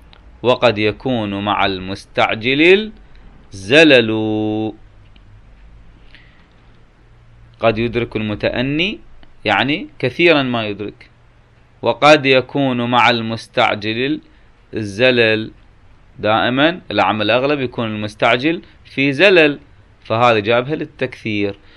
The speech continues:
وأما السين وسوف، هذه كانت، كان الكلام في من؟ في قد. وأما السين وسوف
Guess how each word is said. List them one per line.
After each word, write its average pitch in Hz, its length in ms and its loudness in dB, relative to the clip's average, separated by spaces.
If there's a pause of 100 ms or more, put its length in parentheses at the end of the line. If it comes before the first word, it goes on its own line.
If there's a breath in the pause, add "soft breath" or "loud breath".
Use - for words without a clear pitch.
(240 soft breath)
وأما 123 760 0 (580)
السين 160 960 2 (160)
وسوف، 107 420 -4
هذه 139 380 2
كانت، 139 360 -2 (240)
كان 135 180 0
الكلام 135 340 0
في 143 200 -2
من؟ 139 280 0 (440 soft breath)
في 139 260 2
قد. 113 380 2 (1120 loud breath)
وأما 160 400 0
السين 156 400 -2
وسوف 147 500 -2